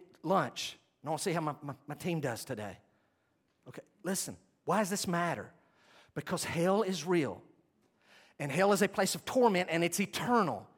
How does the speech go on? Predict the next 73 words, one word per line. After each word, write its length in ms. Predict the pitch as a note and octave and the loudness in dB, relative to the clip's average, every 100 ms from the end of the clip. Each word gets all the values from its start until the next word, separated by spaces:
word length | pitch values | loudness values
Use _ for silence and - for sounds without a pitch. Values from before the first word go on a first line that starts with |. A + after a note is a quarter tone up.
| - - | -20 -6
and 80 | E3 | 2
there's 140 | F#3+ - | 2 4
only 260 | A3+ A#3 A3+ | 4 6 4
one 460 | E3+ E3 C4 D4+ | 2 6 8 8
way 160 | C4+ C4+ | 8 6
to 120 | B3 | 6
escape 500 | A3 - - C#4 - | 2 2 4 4 4
it, 260 | C#3+ B2+ - _ _ _ - - | 0 -4 -6 _ _ _ -16 -2
and 160 | A3 A3+ | 4 6
the 40 | |
world 280 | A3+ C4+ B3 | 10 10 10
has 200 | A#3+ F#3 | 8 6
billions 440 | D#3 C#4 C#4 B3 | 8 8 8 6
of 100 | - | 2
people 300 | B3 D4 B3 | 2 2 4
who've 160 | G3 F#3+ | 2 4
never 200 | B3 A#3 | 4 8
heard 180 | B3+ A#3 | 6 6
the 40 | |
one 180 | A#3+ A#3+ | 6 8
way. 120 | C#4 | 8
If 80 | B3 | 8
they 120 | G#3 | 6
don't 220 | F#3 A3 | 6 4
hear 260 | G3+ C#4+ C#4 | 4 4 6
it, 240 | G#3+ - - - - | 4 2 -20 -4 4
then 140 | G#3+ | 6
they 120 | A3 | 6
can't 340 | G#3 B3 B3+ B3+ - - | 4 4 4 2 -12 -2
receive 460 | A3 - E4 D4 C#3+ | 0 4 6 6 4
it. 140 | F#2 - - _ - | -4 -14 -20 _ -4
If 120 | F3+ | 4
they 100 | A3 | 6
never 240 | A#3+ C#4+ | 8 8
hear 160 | B3+ D4+ | 8 8
about 220 | C#4+ C4+ | 8 8
Jesus 420 | F#3+ D4+ B3 A#3+ | 6 4 4 4
and 80 | A#3 | 4
put 160 | B3 A#3+ | 4 4
their 100 | G#3 | 4
faith 280 | D4+ E4+ | 6 4
in 80 | A#3 | 2
him, 280 | E3 D#3+ F#3 - - - | 2 0 0 -4 -8 2
they 120 | G#3+ | 4
will 380 | G3 D4 D#4 A#3+ | 6 8 10 10
go 160 | C4 | 8
to 80 | C4 | 8
hell, 300 | C#4 E4 G#3 | 10 10 8
and 80 | G3+ | 6
they 60 | |
will 120 | G#3 A3 | 6 6
not 160 | D4 | 6
go 80 | C#4 | 8
to 60 | C4+ | 8
heaven. 380 | E4 D4+ A2 - _ _ _ - - | 8 6 0 -4 _ _ _ -14 4
They 140 | B3 | 4
cannot 580 | B3 D4 F4 F4+ A3+ A#3+ | 6 6 8 8 10 10
and 140 | C#4 | 8
will 160 | D4+ F#4+ | 8 8
not 180 | C#4 G#3+ | 6 4
put 140 | A3 | 4
their 100 | A3+ | 4
faith 200 | A#3 A#3 | 4 2
and 100 | G#3+ | 4
trust 220 | B3 A#3 | 4 4
in 80 | A#3+ | 2
Christ 280 | G3 A#3+ B3 | 4 6 6
if 80 | A3+ | 4
they 100 | B3+ | 4
never 220 | C4 C#4 | 6 6
hear 260 | B3 E4+ F4+ | 6 8 8
about 300 | G#3+ B2+ | 8 6
him. 100 | G2+ | 2